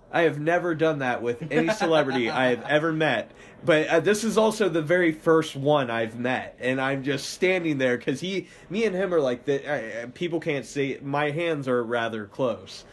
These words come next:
Speaker 2: So you're
Speaker 1: But
Speaker 2: like, me, from you to
Speaker 1: Yeah,
Speaker 2: me.
Speaker 1: from me and you. Yeah, exactly. I guess I could have just said that, but they wouldn't get, understand that. But we are rather, like, a f-,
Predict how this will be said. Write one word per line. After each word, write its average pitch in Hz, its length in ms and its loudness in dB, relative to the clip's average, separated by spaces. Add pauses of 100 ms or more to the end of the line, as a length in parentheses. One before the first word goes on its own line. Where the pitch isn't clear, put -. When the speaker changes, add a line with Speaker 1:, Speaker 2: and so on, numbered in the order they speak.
(240)
Speaker 2:
So - 100 -8
you're 131 120 2
Speaker 1:
But 127 180 -2
Speaker 2:
like, 160 80 -4
me, 180 260 -6 (200)
from 170 200 -6
you 185 160 -8
to 214 80 -4
Speaker 1:
Yeah, 302 260 2
Speaker 2:
me. 226 80 -2
Speaker 1:
from 254 160 -2
me 269 140 -4
and 277 100 -4
you. 277 240 0
Yeah, 147 320 2
exactly. 147 540 0
I 123 80 0
guess 143 200 -2
I 156 80 0
could 156 140 -4
have 135 100 -4
just 147 160 -6
said 156 200 -4
that, 107 160 -12 (360)
but 127 460 0
they 139 120 2
wouldn't 139 420 -4
get, 139 220 -4
understand 135 520 -6
that. 95 260 -14
But 113 200 -4
we 127 160 0
are 127 180 -2 (140)
rather, 127 380 0
like, 120 260 -2
a 139 60 -4
f-, - 260 -14